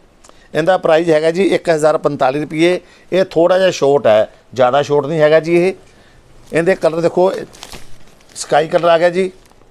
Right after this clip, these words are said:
ਇਹ ਥੋੜ੍ਹਾ ਜਿਹਾ ਸ਼ਾਰਟ ਵਾਲੇ 'ਚ। ਐਮ ਸਾਈਜ਼ ਚੱਲ ਰਿਹਾ ਜੀ, ਵੀਡੀਓ ਬੜਾ ਆਰਾਮ ਨਾਲ ਬਣੇਗਾ ਜੀ। ਇਹ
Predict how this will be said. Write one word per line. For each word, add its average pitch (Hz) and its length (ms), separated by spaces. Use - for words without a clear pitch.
ਇਹ 151 180
ਥੋੜ੍ਹਾ 160 260
ਜਿਹਾ 165 80
ਸ਼ਾਰਟ 143 260
ਵਾਲੇ 151 200
'ਚ। 175 240
ਐਮ 165 220
ਸਾਈਜ਼ 175 260
ਚੱਲ 143 200
ਰਿਹਾ 165 120
ਜੀ, 180 100
ਵੀਡੀਓ 170 200
ਬੜਾ 170 140
ਆਰਾਮ 147 220
ਨਾਲ 160 140
ਬਣੇਗਾ 156 300
ਜੀ। 170 120
ਇਹ 175 240